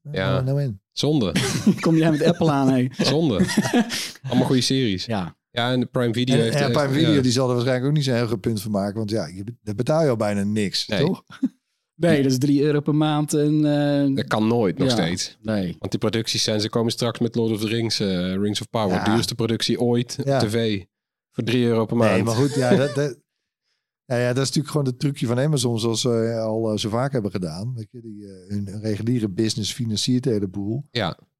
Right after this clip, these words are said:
Speaker 1: Ze zitten zwaar onder de marktprijs.
Speaker 2: Ja, want het truc
Speaker 1: En ze
Speaker 2: is
Speaker 1: hebben de
Speaker 2: natuurlijk,
Speaker 1: langste adem.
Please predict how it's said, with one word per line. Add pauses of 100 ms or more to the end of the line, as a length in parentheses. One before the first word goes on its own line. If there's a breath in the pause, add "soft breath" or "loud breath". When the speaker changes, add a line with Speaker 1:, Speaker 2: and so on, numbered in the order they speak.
(120)
Speaker 1:
Ze
zitten
zwaar
onder
de
marktprijs.
Speaker 2:
Ja,
want
het
truc
Speaker 1:
En
ze
Speaker 2:
is
Speaker 1:
hebben
de
Speaker 2:
natuurlijk, (140)
Speaker 1:
langste
adem.